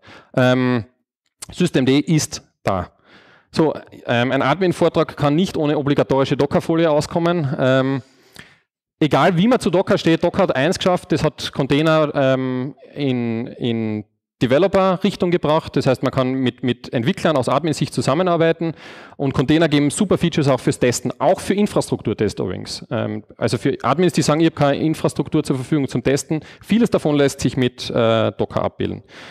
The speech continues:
Also Container sind definitiv etwas, was man als Admin kennen sollte.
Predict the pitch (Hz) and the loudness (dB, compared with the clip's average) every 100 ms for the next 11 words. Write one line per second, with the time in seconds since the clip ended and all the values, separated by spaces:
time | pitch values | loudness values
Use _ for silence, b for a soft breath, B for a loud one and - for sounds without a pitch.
0 | B B 117 127 139 131 143 143 139 131 | B B -2 0 0 0 2 2 0 -2
1 | - 127 - 120 117 123 113 117 113 - | -2 -2 0 0 0 0 0 0 -2 -2
2 | 113 - 104 110 107 95 92 101 - 92 | -4 -4 -4 -2 -2 -2 -4 -6 -4 -4
3 | 92 95 87 92 | -2 -4 -6 -8